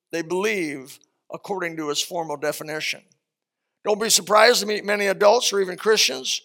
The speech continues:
who are reluctant to draw a line between right and wrong. I've met 'em. Or to affirm a belief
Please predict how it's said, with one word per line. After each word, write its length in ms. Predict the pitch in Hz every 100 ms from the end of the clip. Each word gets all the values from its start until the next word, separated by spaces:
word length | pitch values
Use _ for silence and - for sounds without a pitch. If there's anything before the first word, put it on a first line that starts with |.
| _ _ _
who 60 | 208
are 280 | 196 185 175
reluctant 840 | 180 262 - 285 294 277 - - - _ _ _ -
to 140 | 180
draw 680 | 156 - 220 254 277 - 214
a 40 |
line 460 | 202 220 240 254 226
between 440 | 190 214 233 226
right 220 | 220 220
and 160 | 226 220
wrong. 760 | 220 226 233 226 202 151 - _ _ _ _ _ _ _ _ _ _ _ _
I've 180 | - 247
met 220 | 226 202
'em. 120 | 226 - _ _ _ _ _ _ _ _ _ -
Or 220 | 226 240
to 180 | 226 202
affirm 600 | - 240 247 254 254 247 - _ _ _ _ _ _ _
a 140 | 202 214
belief 920 | 185 208 254 262 202 208 - -